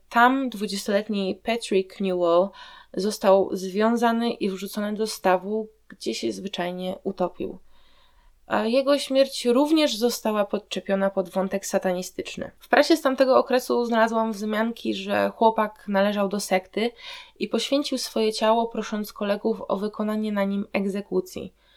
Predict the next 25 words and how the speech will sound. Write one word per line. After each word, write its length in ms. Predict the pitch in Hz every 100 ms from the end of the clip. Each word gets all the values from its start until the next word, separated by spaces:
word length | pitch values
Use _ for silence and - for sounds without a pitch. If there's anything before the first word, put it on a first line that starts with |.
| _ _ _ _
Bo 540 | 208 175 196 190 190 -
tu 180 | - 226
tylko 300 | 226 220 220
wyjaśnię, 540 | 202 196 196 - 196 190
dwóch 320 | - 226 214
jego 240 | 202 220
znajomych 380 | 196 196 202 190
zostało 380 | 196 - 196 202
faktycznie 560 | 196 - 196 - 196
oskarżonych 800 | - - 196 190 196 190 185 -
o 60 | 185
to 140 | 196
morderstwo, 880 | 190 190 202 202 - - 202 202 -
ale 280 | 196 190 190 - - - _ _ _ -
E, 360 | 196 196 190 - -
nie 200 | 202 220
wiem, 180 | 196 185
jakie 420 | 180 - 180 175 -
zostały 500 | 180 - 190 180 190
im 400 | 190 190 185 185 -
postawione 720 | 196 196 190 175 190 185 190 -
zarzuty 680 | 185 196 185 202 196 196 190
i 140 | 190
czy, 160 | - 180 180 - _
e, 360 | - 180 175